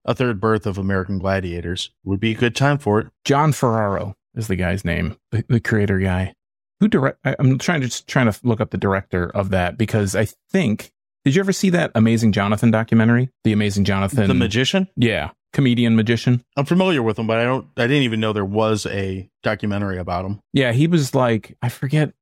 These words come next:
Speaker 2: all the stuff. I think he was, he had some, he had cancer, and I think he ended up passing away. But the documentary is the
Speaker 1: He
Speaker 2: same
Speaker 1: did,
Speaker 2: guy.
Speaker 1: he died, died somewhat recently. I wanna say within the last five years.
Speaker 2: But, yeah, oh, yeah. 'Cause the documentary is probably, like, twenty nineteen. But I think,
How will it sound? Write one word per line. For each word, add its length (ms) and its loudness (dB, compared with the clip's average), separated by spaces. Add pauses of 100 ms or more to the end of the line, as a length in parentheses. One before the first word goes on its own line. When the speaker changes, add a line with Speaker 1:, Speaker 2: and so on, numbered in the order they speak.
Speaker 2:
all 180 4
the 120 -2
stuff. 420 -4
I 60 -2
think 180 0
he 140 -2
was, 280 -2 (120)
he 160 0
had 120 2
some, 320 2 (320)
he 120 0
had 160 0
cancer, 340 0
and 80 0
I 60 -2
think 260 0
he 140 0
ended 160 2
up 100 -2
passing 320 -2
away. 400 -2 (140)
But 180 0
the 80 0
documentary 640 2
is 220 0
the 100 2
Speaker 1:
He 80 4
Speaker 2:
same 220 2
Speaker 1:
did, 60 2
Speaker 2:
guy. 100 2
Speaker 1:
he 60 -2
died, 440 -2 (100)
died 260 0 (140)
somewhat 540 -2
recently. 380 -2
I 40 -2
wanna 140 0
say 140 0
within 220 -2
the 60 -2
last 280 -4
five 240 -4
years. 260 -4
Speaker 2:
But, 140 0
yeah, 180 0
oh, 40 -2
yeah. 200 -4 (300)
'Cause 200 0
the 120 0
documentary 420 0
is 80 -8
probably, 260 -4
like, 120 -4
twenty 240 0
nineteen. 420 -2
But 140 0
I 80 0
think, 360 -2